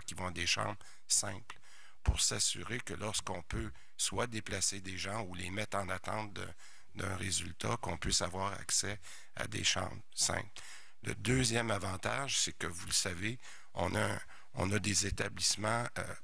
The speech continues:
hospitaliers qui sont très vieux. Celui de Verdun est, est, est un bel exemple. Je pense qu'il date de mille neuf cent trente. On parle de presque une centaine d'années. Et on avait accepté à Verdun de reconstruire, rénover l'hôpital.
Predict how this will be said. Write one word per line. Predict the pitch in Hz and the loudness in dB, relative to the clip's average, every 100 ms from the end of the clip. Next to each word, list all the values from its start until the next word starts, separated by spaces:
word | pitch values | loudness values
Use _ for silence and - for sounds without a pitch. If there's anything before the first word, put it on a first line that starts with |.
| - | -6
hospitaliers | 95 - - 98 87 110 | -2 0 0 0 0 0
qui | - | 2
sont | 95 85 | 2 0
très | - 92 | 0 0
vieux. | 82 92 120 | 0 0 2
Celui | 101 90 98 | 2 0 -2
de | 101 - - | -2 -4 -2
Verdun | 85 90 98 113 120 - - - - | -2 0 0 0 -2 -6 -8 -8 -6
est, | - 104 - | -6 -6 -4
est, | 95 - - | -2 -2 -4
est | - | 0
un | 98 | 2
bel | 95 92 | 2 0
exemple. | 87 95 98 | 2 2 2
Je | 117 101 | 2 2
pense | - | 2
qu'il | 90 | 2
date | 92 98 104 | -2 -2 -4
de | 87 - - - - - | -8 -8 -8 -8 -8 -2
mille | 101 101 | 0 2
neuf | 95 87 | 2 2
cent | 87 85 | 2 -2
trente. | - 104 | -2 -2
On | - | -2
parle | - 92 87 | 0 -2 -2
de | 69 | 0
presque | - 87 - | 4 4 4
une | 87 | 2
centaine | - 90 85 95 90 | 2 2 0 0 0
d'années. | 85 87 87 123 - - - - - - | 0 0 2 0 -2 -8 -8 -8 -8 0
Et | 113 127 - | 4 4 4
on | 98 107 | 2 2
avait | 101 98 - | 4 2 2
accepté | 92 - - 104 - 110 127 - | 0 2 2 2 0 0 0 0
à | 90 | 0
Verdun | 95 87 101 113 | 0 0 2 2
de | 107 95 90 87 - | 2 0 -2 -4 -8
reconstruire, | - 98 107 98 87 - 101 107 110 - - | 0 2 4 2 4 2 4 2 0 -2 -6
rénover | - 95 98 95 | 0 2 4 2
l'hôpital. | 98 85 - 104 127 123 | 2 0 2 2 2 -2